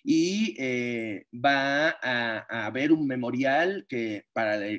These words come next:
la erección de la ermita, que le va a pedir al obispo, eh, el permiso consecuente para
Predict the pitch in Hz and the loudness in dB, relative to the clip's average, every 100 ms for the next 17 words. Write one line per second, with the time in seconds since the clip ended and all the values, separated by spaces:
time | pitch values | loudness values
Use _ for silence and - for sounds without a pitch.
0 | - 110 98 95 - 131 160 147 113 110 | -4 -4 -2 -4 -4 -2 0 0 -2 -2
1 | 127 190 - 123 151 - - - - 156 | -2 -4 -2 0 0 -4 -20 -8 2 4
2 | 143 165 175 190 170 202 160 135 117 151 | 6 4 4 2 2 0 0 2 2 2
3 | 185 - 131 135 160 127 110 101 98 120 | 2 -4 -4 -4 -4 -6 -6 -6 -6 -4
4 | 120 120 113 156 170 131 117 110 104 - | -4 -4 -2 0 0 -4 -6 -8 -10 -4
5 | 147 185 175 117 131 156 - - - - | -2 0 -2 -6 -6 -8 -14 -20 -12 -4
6 | 110 110 | -2 -2